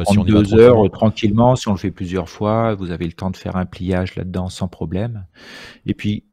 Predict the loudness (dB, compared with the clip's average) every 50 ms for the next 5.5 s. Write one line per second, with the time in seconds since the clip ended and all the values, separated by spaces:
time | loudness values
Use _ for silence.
0 | _ _ _ _ -14 -8 -4 -4 -2 0 2 0 2 2 0 0 2 2 2 2
1 | 0 2 2 0 0 0 0 -2 -2 -4 -6 -6 -2 0 2 2 4 2 2 0
2 | -2 -4 -6 -8 -10 -12 -10 -6 -4 -4 -2 -2 -4 -4 -4 -4 -4 -4 -4 -4
3 | -4 -2 -2 -2 -4 -4 -4 -4 -4 -4 -4 -2 -2 -2 -2 -2 -4 -4 -6 -4
4 | -4 -2 -2 -2 -4 -6 -8 -10 -10 -8 -8 -6 -4 -4 -6 -6 -8 -12 -14 -12
5 | -12 -14 -14 -10 -6 -6 -4 -4 -6